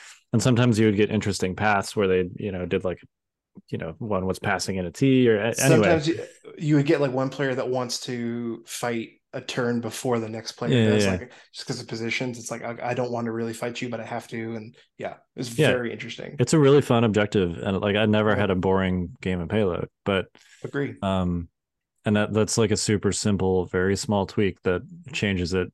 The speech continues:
Speaker 1: from unplayable all the way back to one of the best and most interesting objectives. Um, and I
Speaker 2: Yeah.
Speaker 1: think there are, I think VAPS and Payload are the two clearest examples of, like, quote unquote unplayable objectives, but I think some of the other ones could be improved to be more interactive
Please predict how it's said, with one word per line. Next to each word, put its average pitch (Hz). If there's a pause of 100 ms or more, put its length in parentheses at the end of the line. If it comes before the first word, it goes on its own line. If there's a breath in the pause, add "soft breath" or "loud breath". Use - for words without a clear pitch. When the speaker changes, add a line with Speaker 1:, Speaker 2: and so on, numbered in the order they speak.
(120)
Speaker 1:
from 92
unplayable 95
all 95
the 92
way 95
back 87
to 90
one 92
of 90
the 90
best 90
and 95
most 87
interesting -
objectives. - (800 loud breath)
Um, 92
and 101
I 98
Speaker 2:
Yeah. 95
Speaker 1:
think 95
there 98
are, 87 (1300)
I 110
think 98
VAPS 90
and 92
Payload 95
are 92
the 82
two 95
clearest 90
examples 87
of, 85
like, 87
quote 90
unquote 90
unplayable 90
objectives, 98
but 104
I 101
think 104
some 98
of 90
the 90
other 92
ones 95
could 92
be 90
improved 90
to 98
be 95
more 90
interactive 92